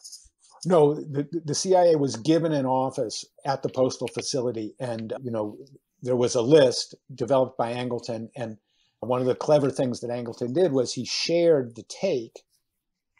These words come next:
with F B I Director J. Edgar Hoover. Hoover was worried about the propriety, the legality of,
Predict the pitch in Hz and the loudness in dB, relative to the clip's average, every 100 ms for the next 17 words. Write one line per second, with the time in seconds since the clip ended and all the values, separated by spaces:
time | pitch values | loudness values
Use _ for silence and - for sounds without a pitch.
0 | - 127 123 - - 127 - 135 120 120 | -6 -2 -2 -2 -6 -6 -2 0 0 0
1 | 117 - 110 117 117 107 110 - 190 180 | -2 -2 -2 -2 -2 -4 -8 -4 -2 -2
2 | - - _ _ _ _ - - - 190 | -6 -16 _ _ _ _ -12 -12 -6 -2
3 | 208 165 123 120 113 117 113 117 131 180 | 2 2 2 0 -2 -4 -4 -2 2 4
4 | 170 135 131 131 110 117 113 110 120 107 | 4 2 -2 -6 -4 -2 -2 -4 -8 -8
5 | - 101 - 156 180 147 104 104 107 104 | -8 -12 -2 2 2 2 -2 -8 -6 -4
6 | 113 107 117 147 156 107 - - - 110 | -4 -2 0 0 0 -2 -6 -12 -10 -10